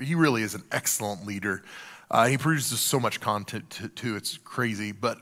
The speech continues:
<clears throat> um, almost every time I would talk to that guy, he would tell me, "Mel, you're doing a great job.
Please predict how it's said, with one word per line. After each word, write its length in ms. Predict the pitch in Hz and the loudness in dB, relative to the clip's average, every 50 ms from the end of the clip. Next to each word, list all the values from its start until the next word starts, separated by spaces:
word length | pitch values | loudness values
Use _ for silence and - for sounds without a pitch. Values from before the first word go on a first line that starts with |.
| - - - | -8 -2 2
<clears throat> 840 | 190 220 196 185 170 120 117 - - - - - - - - - - | 2 4 4 4 4 2 0 -4 -8 -16 -18 -18 -18 -20 -14 -4 0
um, 500 | 123 120 113 107 104 104 101 101 98 - - _ _ _ _ _ _ _ _ _ - | 2 4 4 2 0 -2 -4 -6 -8 -10 -14 _ _ _ _ _ _ _ _ _ 2
almost 280 | - 139 156 156 - - | 2 6 6 6 4 4
every 140 | 139 135 135 | 2 2 4
time 180 | - 131 131 | 4 4 4
I 80 | 127 113 | 6 4
would 120 | 110 104 - | 4 2 2
talk 200 | - 107 104 - | 2 2 2 2
to 40 | - | 0
that 140 | 107 98 90 | -2 0 0
guy, 340 | 98 101 92 92 90 92 - - - - - - - - - _ - | 2 2 2 2 2 -2 -6 -12 -20 -20 -20 -20 -20 -20 -20 _ -8
he 140 | - 123 | -4 -2
would 140 | 120 110 92 | -2 -2 -2
tell 180 | - 113 101 95 | 0 0 0 0
me, 160 | 95 98 95 | 0 -2 -4
"Mel, 220 | 90 92 120 123 | -4 -2 -2 0
you're 100 | 117 117 | 0 2
doing 180 | 120 131 131 101 | 2 2 2 2
a 40 | 87 | 0
great 340 | - - 101 95 101 90 - | -4 -4 -2 -2 -2 -4 -6
job. 460 | - 98 82 73 76 69 62 60 | -6 -4 -4 -4 -4 -8 -10 -12